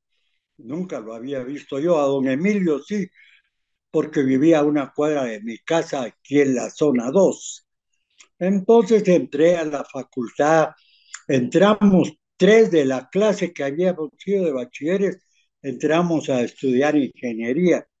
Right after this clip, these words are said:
que fue Ernesto Rosales, Roberto Urruela y yo.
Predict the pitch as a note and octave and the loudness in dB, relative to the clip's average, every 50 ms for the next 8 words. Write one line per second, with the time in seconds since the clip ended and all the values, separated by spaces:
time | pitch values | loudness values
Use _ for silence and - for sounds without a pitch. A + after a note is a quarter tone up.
0 | _ _ _ _ _ _ _ - D3+ C3+ A2 - D#3 F3 F3+ F3 E3 D3+ C3 B2 | _ _ _ _ _ _ _ -6 -6 -6 -2 -2 0 2 2 2 0 0 -2 -4
1 | C3 C#3+ D#3+ E3+ E3+ _ - D3+ C3 A#2 B2+ A#2+ G#2+ - - E3 F3+ G3 F#3+ F#3 | -6 -6 -6 -6 -8 _ -8 -8 -8 -6 -10 -10 -10 -8 -8 -4 -2 -2 0 0
2 | F3+ E3+ - _ _ _ _ _ _ _ _ - - D3+ C#3 B2+ C#3 D#3 D#3+ D#3+ | -2 -2 -4 _ _ _ _ _ _ _ _ -10 -6 -4 -2 -2 -2 -2 -2 -4
3 | - D#3+ C#3+ C3+ B2 G#2 G#2 C3 D#3+ F3+ F#3 F#3 E3 D3 C3 B2+ B2 A#2+ A#2+ B2+ | -6 -4 -4 -4 -4 -4 -4 -2 0 0 0 0 -2 -4 -6 -8 -10 -8 -8 -4
4 | C#3 D#3+ E3 C#3+ - | 0 0 0 0 -2